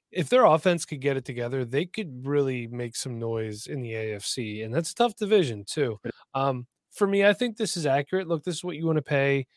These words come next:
Speaker 1: for an aging elite wide receiver, but in two games, no <laughs> signs of rust. Like I said, fifteen catches, two hundred sixty-six yards, and a touchdown. This, he's a league winner at this point.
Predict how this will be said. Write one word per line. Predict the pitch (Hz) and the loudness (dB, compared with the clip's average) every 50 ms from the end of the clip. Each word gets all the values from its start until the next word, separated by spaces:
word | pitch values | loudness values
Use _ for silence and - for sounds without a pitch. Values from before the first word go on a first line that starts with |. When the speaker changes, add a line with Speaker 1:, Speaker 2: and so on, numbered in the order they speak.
| _ _ _ | _ _ _
Speaker 1:
for | - - - 143 139 139 135 135 131 | -10 -2 2 4 6 6 6 4 2
an | 104 120 139 131 | 2 -2 -4 -6
aging | 120 120 139 139 143 131 131 135 131 120 | -6 -6 -4 -4 -4 -4 -4 -6 -6 -4
elite | 123 123 131 131 123 | -4 -4 -4 -4 -2
wide | 127 123 123 123 120 | -2 -2 -2 0 -2
receiver, | 120 - - 139 147 143 139 123 | -2 -4 -4 -4 -4 -4 -4 -4
but | 117 127 120 | -4 -4 -6
in | 120 120 113 | -6 -6 -6
two | - - 156 135 | -4 -4 -4 -2
games, | 123 127 127 127 139 139 131 113 110 120 | -2 -2 -2 0 0 -2 -4 -4 -6 -6
no | 127 135 | -4 -4
<laughs> | |
signs | 127 - - - - - - 147 127 | -2 -4 -4 -8 -8 -10 -8 -8 -6
of | 127 113 123 | -6 -4 -2
rust. | 135 147 151 - - | 0 0 0 -2 -4
Like | 131 120 123 | -6 -6 -6
I | |
said, | 113 - 160 147 139 127 | -4 0 0 0 0 0
fifteen | - 165 165 156 - 190 185 175 | -2 -6 -6 -6 -4 -6 -4 -2
catches, | - 175 170 160 - 143 - | -2 -2 -2 -4 -6 -12 -12
two | - 160 151 | -8 -6 -6
hundred | 147 147 | -4 -4
sixty-six | - - 147 - - - 139 - - 139 131 - | -4 -6 -8 -10 -10 -10 -8 -8 -8 -8 -8 -6
yards, | - 135 135 131 123 | -4 -4 -4 -4 -4
and | 127 120 | -6 -6
a | 120 | -6
touchdown. | - - 147 143 - - 127 117 - _ _ _ _ _ _ - | -4 -2 -4 -2 -2 -4 -6 -6 -6 _ _ _ _ _ _ -16
This, | 160 - - - | -16 -16 -12 -8
he's | - 143 143 165 175 | -6 -2 0 2 2
a | 180 | 4
league | 160 160 151 139 123 | 6 6 4 4 4
winner | 127 123 113 104 87 - _ _ _ _ _ _ _ _ _ _ - | 4 4 4 2 -2 -10 _ _ _ _ _ _ _ _ _ _ 0
at | - 139 120 | 0 2 2
this | - 135 120 - | 2 -2 -4 -4
point. | - 123 120 117 113 | -4 -4 -4 -4 -6